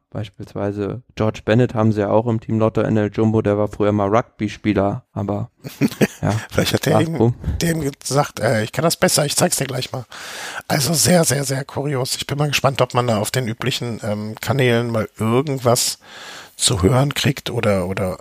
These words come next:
Speaker 2: ähm, mitbekommt oder ob ihn da mal irgendwie jemand fragt, „Äh, sag mal, was denn da rum, was sind, was sind da eigentlich Gefahren?“ Ähm, würde ich einfach fast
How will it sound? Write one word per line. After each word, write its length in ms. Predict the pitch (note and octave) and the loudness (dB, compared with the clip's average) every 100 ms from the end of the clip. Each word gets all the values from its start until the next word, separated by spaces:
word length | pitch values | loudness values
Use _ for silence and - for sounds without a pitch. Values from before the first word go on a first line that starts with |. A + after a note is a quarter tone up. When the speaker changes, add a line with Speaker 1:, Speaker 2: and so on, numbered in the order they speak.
| - | -4
Speaker 2:
ähm, 300 | G#2 G2+ G2+ A#2+ | -4 -4 -8 -6
mitbekommt 680 | C3+ - C3 - C3+ C#3+ A2 | -6 -4 -4 0 0 0 0
oder 240 | A#2 G#2 | 2 2
ob 100 | G#2+ | 0
ihn 100 | C3 | 0
da 120 | B2+ | 2
mal 120 | B2 | 2
irgendwie 320 | G#2 A2+ A2 A2+ | -2 -4 -4 -2
jemand 280 | A2+ B2 | -2 0
fragt, 440 | - A2+ A#2+ - - _ - - - - _ A#2 | 0 0 -2 -2 -14 _ -20 -20 -20 -20 _ 2
„Äh, 420 | A#2 A#2 A2+ A2+ - _ _ _ - | 6 6 6 2 -2 _ _ _ -10
sag 160 | - A2 | -4 0
mal, 140 | A2 | 2
was 140 | B2 | 2
denn 100 | - | 2
da 80 | C3 | 2
rum, 380 | C3 D3+ B2+ A2 | 2 0 -2 -4
was 120 | B2+ | -4
sind, 240 | B2+ G2 G#2+ | -4 -6 -4
was 120 | A2+ | -4
sind 140 | B2+ B2 | -2 2
da 100 | A#2+ | 2
eigentlich 200 | C#3+ - | 2 -2
Gefahren?“ 400 | B2 A2+ A2+ C3+ - - - - - - | 0 2 2 0 -10 -20 -20 -20 -12 -2
Ähm, 280 | G2+ G#2+ F2+ _ - | -2 -2 -8 _ -18
würde 260 | - B2+ | -4 -2
ich 120 | A2 | -2
einfach 220 | B2 G2 - | -2 -2 -2
fast 380 | - F#2+ - | -2 0 -2